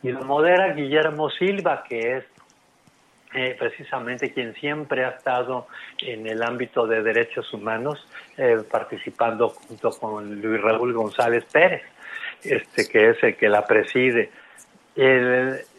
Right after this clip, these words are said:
la tercera, en veracidad y falsedad en los contenidos de Internet y en las redes sociales,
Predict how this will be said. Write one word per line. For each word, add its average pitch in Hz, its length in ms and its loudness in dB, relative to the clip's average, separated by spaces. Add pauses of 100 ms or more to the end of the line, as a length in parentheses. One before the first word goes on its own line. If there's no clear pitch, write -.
la 131 260 2
tercera, 147 640 4
en 113 680 -8
veracidad 117 760 0 (360)
y 120 100 -6
falsedad 120 640 0
en 139 100 -4
los 120 160 -10
contenidos 123 840 -4
de 113 120 -4
Internet 113 560 -4
y 127 40 -2
en 113 80 -4
las 110 120 -2
redes 131 320 2
sociales, 123 580 0